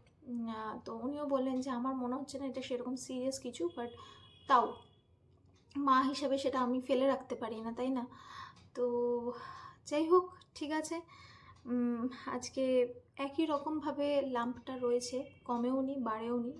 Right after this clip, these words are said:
একই রকম আছে। উম,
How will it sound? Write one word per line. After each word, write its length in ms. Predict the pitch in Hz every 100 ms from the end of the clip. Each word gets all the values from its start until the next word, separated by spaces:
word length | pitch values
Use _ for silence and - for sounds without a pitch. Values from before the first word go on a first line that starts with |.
| 247
একই 220 | 240 277
রকম 300 | 277 254 262
আছে। 320 | 247 - - - - - - - - - -
উম, 460 | 233 226 226 226